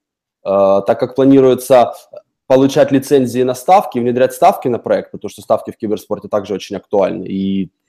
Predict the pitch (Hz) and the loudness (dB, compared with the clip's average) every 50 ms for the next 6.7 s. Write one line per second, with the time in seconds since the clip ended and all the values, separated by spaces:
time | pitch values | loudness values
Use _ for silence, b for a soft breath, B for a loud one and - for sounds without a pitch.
0 | _ _ _ - - _ _ _ - - - - - _ - 113 107 - 117 113 | _ _ _ -16 -16 _ _ _ -20 -20 -20 -20 -20 _ -2 -2 0 0 0 2
1 | 104 113 110 110 117 104 - - 117 113 101 90 - - - 98 101 - - - | 4 4 4 4 2 -2 0 4 4 4 4 2 0 -4 -6 -6 -6 -6 -8 -6
2 | 98 104 98 - 95 95 95 - _ _ _ _ _ _ _ _ _ _ _ _ | -4 -4 -4 -6 -6 -10 -10 -12 _ _ _ _ _ _ _ _ _ _ _ _
3 | - 92 90 90 87 85 87 87 87 87 85 - _ _ _ _ _ _ _ _ | -8 -6 -4 -2 -2 -2 -2 -2 -2 -4 -6 -8 _ _ _ _ _ _ _ _
4 | - 131 123 123 123 - 135 131 117 117 113 98 110 107 107 101 - - - 107 | 2 2 2 2 4 4 4 6 6 6 4 4 4 2 2 0 -2 -6 -10 -4
5 | 101 104 107 104 98 95 104 101 - - 110 101 101 98 98 95 98 92 - - | 0 4 4 4 4 4 2 0 0 2 2 2 2 0 -2 -2 -4 -8 -8 -6
6 | 98 98 95 98 107 98 - 110 104 104 98 90 - | -4 -4 -4 -4 -6 -6 -4 -4 -4 -2 -4 -6 -8